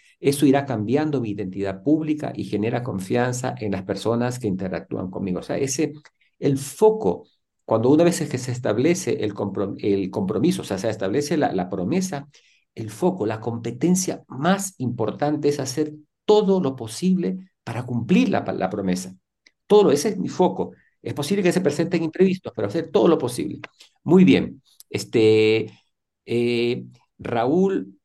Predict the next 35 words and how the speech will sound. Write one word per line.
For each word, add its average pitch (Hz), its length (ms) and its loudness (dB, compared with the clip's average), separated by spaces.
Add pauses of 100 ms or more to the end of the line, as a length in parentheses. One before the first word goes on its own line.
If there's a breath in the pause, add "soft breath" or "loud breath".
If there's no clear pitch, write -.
Montemayor 110 600 -2
nos 156 120 0
pone, 151 380 -2
revisar 123 800 -4 (140)
que 120 120 -6
mis 107 180 -4
emociones 104 760 -2
y 104 120 -12
corporalidad 120 960 -2
estén 107 320 -6
libres 131 500 0
de 98 80 -2
alguna 120 340 0
actitud 123 460 -4
defensiva, 120 1000 -2
vulnerable 107 880 -4 (360 loud breath)
y 104 60 -8
apertura 104 400 -2
sincera. - 520 -8
Ah, 147 60 -12
está 151 180 -10
muy 160 200 -2
lindo. - 480 -2
Es - 120 -20
como 139 420 -2 (460 soft breath)
observarme, 123 680 0
a 98 40 -2
ver, 120 180 -6
¿cómo 180 220 2
voy 175 200 2
a 117 40 -2
esta - 180 -10
conversación? 95 640 -8
A 101 80 -10
ver, 107 260 -4